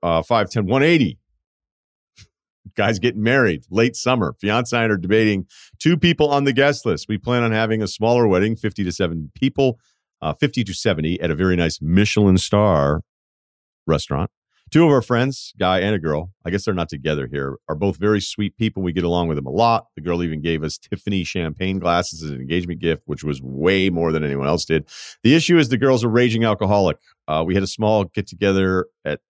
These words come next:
three P M at our place, and she showed up completely hammered. Anytime we go out with the group, she will be making out with random guys.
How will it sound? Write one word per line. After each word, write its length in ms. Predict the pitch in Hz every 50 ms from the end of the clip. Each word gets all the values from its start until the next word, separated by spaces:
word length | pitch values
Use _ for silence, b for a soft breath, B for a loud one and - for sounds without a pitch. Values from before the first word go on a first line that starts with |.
| _ _ -
three 200 | 107 113 120 110
P 200 | 113 - 107 104
M 100 | 101 98
at 60 | 87
our 120 | 85 80
place, 280 | - - 95 92 87 -
and 100 | 82 76
she 120 | - -
showed 260 | - - - 101 92
up 120 | 90 - -
completely 420 | 76 69 - 95 101 101 92 90
hammered. 400 | 78 87 92 87 78 69 69 90 - B B B B B B _ _ -
Anytime 400 | 113 131 139 131 - 131 120 117
we 100 | 110 101
go 140 | 107 107 101
out 60 | 101
with 80 | 95 87
the 60 | 87
group, 300 | 71 87 87 98 92 -
she 180 | - - 104 98
will 100 | 92 85
be 100 | 85 90
making 380 | 87 95 107 113 - 113 110
out 100 | 107 82
with 80 | 90 101
random 400 | 90 101 107 110 110 104 104 101
guys. 800 | 92 101 110 131 131 110 98 98 113 135 127 113 - - -